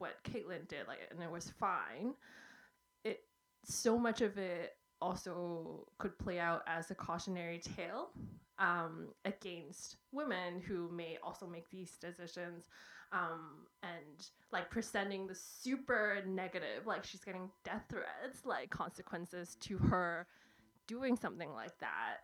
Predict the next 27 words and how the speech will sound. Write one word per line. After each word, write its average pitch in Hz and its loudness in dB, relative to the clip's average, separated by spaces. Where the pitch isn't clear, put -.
and 180 -4
without 196 4
really 190 0
commenting 175 0
on 175 -2
that - -4
part 196 0
of 175 -4
it, 160 -6
other 180 -2
than 170 -8
saying 170 -6
that, 165 -2
"Oh, 277 0
like, 190 2
there 185 4
are 170 4
some 196 -2
terrible 185 0
people - -6
in - -10
the - -10
world." 98 -8
So, - -2
yeah, 190 2
mixed 208 -6
feelings. - -16